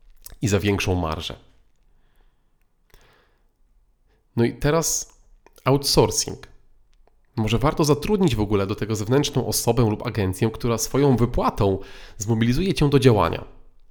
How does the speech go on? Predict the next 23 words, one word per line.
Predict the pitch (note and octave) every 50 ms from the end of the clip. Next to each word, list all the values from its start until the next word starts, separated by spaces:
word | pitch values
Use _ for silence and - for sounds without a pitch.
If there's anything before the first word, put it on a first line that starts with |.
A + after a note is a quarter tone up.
| - - - - - -
Pomoże | - A#2+ A#2+ B2 B2+
stworzyć | A#2+ B2 B2 - B2 B2 A#2 A#2+
pierwsze | - - A#2+ A#2 - - - -
pigułki | - A2+ A2+ B2 B2 A#2 A#2+ A#2+
wiedzy | F#2+ G#2 G#2+ A2 A2 A2+
dla | G#2+ A2+ A#2
klientów, | A2+ - A2 A2+ A#2 A#2+ A#2+ B2 B2+ A2+
na | A2
przykład | G2 - - - G#2+ G2 G2+
blog, | F#2+ G2 G#2 A2+ D3 D3 D3 - - - - - - _ -
e-book, | C3 A#2+ G#2+ A2+ C#3 C#3+ C#3 - - - - _ _ _ -
P | - G#2
D | F#2+ A2 A2 -
F, | C#3 C#3+ C#3 - - - - - - _ - -
ciekawy | - D3+ - G#2+ F2+ F#2+
post | - - A#2 B2 B2 -
w | -
social | - C3+ - D3 C3 C3
media. | C3 B2+ B2 B2+ A#2+ B2 A#2+ - - - - - -
Może | A2+ A#2+ B2 A#2+ B2
ci | B2 - C3 A2
ludzie | A2+ C3+ B2+ A#2+ A2+
wymyślą, | G#2+ G#2+ A#2 B2+ - - B2 A2 G#2+